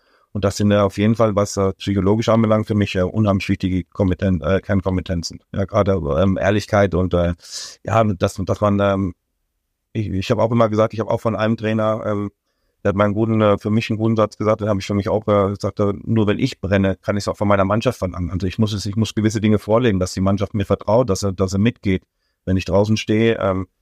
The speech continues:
ich, und ich sag mal, und gar nichts mache, ähm, dann, dann, dann hat die Mannschaft ja auch ein Problem. Ich muss von meinen Dingen überzeugt sein, die sind nicht immer richtig. Ja, und so ist es auch, wenn ich mit der Mannschaft rede, ich habe, ich habe eine Idee im Kopf, möchte aber die Mannschaft mit einbeziehen, weil alleine hast du keine Chance.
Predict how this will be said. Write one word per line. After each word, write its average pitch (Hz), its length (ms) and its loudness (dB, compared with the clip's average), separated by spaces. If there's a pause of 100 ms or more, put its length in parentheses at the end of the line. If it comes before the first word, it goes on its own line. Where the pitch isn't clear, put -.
(200)
ich, - 240 -14
und 95 140 -4
ich 92 60 -6
sag 101 120 -2
mal, 101 120 4
und 95 80 0
gar 92 160 2
nichts 117 180 -2
mache, 117 320 0
ähm, 101 180 2
dann, 98 280 0
dann, 95 300 0
dann 95 380 -2
hat - 140 -16
die 101 60 -2
Mannschaft 98 260 0
ja 98 80 0
auch 110 100 2
ein 120 60 4
Problem. 85 300 0
Ich 82 100 -8
muss 95 140 -2
von 92 100 -4
meinen 98 220 2
Dingen 104 160 0
überzeugt 104 460 0
sein, 90 180 -2
die 87 40 -6
sind 98 180 0
nicht 95 100 -2
immer 92 160 2
richtig. - 400 -6 (400)
Ja, 98 180 2
und 101 100 2
so 95 120 0
ist 95 120 0
es 90 60 0
auch, 95 160 0
wenn 104 140 2
ich 101 60 -4
mit 101 100 0
der 92 60 2
Mannschaft 101 440 -2
rede, 113 380 2
ich - 120 -6
habe, 92 300 -2
ich - 140 -4
habe 92 80 -2
eine 98 80 2
Idee 101 240 2
im 123 100 2
Kopf, - 300 -4 (560)
möchte 101 300 0
aber 107 100 2
die 101 60 0
Mannschaft 107 340 2
mit 104 100 -2
einbeziehen, 104 500 0
weil 87 140 -4
alleine 101 360 -2
hast 101 140 -6
du 98 60 -8
keine 98 220 0
Chance. 110 380 -2